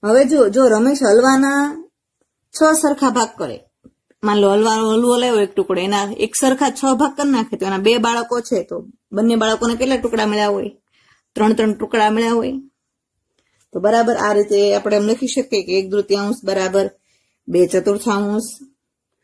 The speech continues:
ત્રણ ષષ્ઠમાંશ, બરાબર છે? આગળ લખી શકાય ચાર અષ્ટમાંશ, પાંચના છેદમાં દસ, છના છેદમાં બાર. આ બધા અપૂર્ણાંકો છે એ શું કહેવાય?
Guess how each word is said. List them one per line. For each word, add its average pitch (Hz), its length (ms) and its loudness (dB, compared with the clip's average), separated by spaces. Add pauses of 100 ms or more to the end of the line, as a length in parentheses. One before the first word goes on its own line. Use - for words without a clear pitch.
(300)
ત્રણ 180 240 -2
ષષ્ઠમાંશ, 202 920 -2 (1500)
બરાબર 190 380 0
છે? 220 340 -4 (300)
આગળ 180 240 -2
લખી 202 240 -2
શકાય 202 440 -6 (800)
ચાર 170 300 -2
અષ્ટમાંશ, 202 720 -4 (1800)
પાંચના 175 320 -6
છેદમાં 165 400 -4
દસ, 208 420 2 (1000)
છના 185 220 0
છેદમાં 185 720 -4
બાર. 180 200 -2
આ 175 180 -6
બધા 226 640 2
અપૂર્ણાંકો 226 560 -2
છે 233 140 -2
એ 220 120 2
શું 226 200 -4
કહેવાય? 220 400 -4